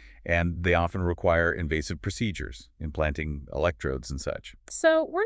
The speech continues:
Speaker 2: not quite at the point of having B C Is that are as seamless and non-invasive as, say, our AirPods.
Speaker 1: Not yet, but researchers are working on it.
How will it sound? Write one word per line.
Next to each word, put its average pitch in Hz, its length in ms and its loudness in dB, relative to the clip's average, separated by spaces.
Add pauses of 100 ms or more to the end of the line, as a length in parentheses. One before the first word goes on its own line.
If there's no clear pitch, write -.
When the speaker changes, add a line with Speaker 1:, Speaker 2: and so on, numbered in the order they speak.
(140)
Speaker 2:
not - 120 -8
quite 240 260 2
at 233 80 -2
the - 80 -6
point 196 320 -2
of 170 100 -4
having 180 500 -2
B 180 200 -6
C 180 220 -6
Is 175 300 2
that 165 100 -4
are 160 120 0
as 156 200 -2
seamless 165 680 -6
and 156 180 -6
non-invasive 151 840 -4
as, 123 400 -4
say, 139 440 -6 (340)
our 143 200 0
AirPods. - 680 -8 (100)
Speaker 1:
Not 78 320 0
yet, 78 220 2 (180)
but 80 240 2
researchers 98 500 2
are 101 60 4
working 101 320 0
on 62 100 -4
it. 57 80 -8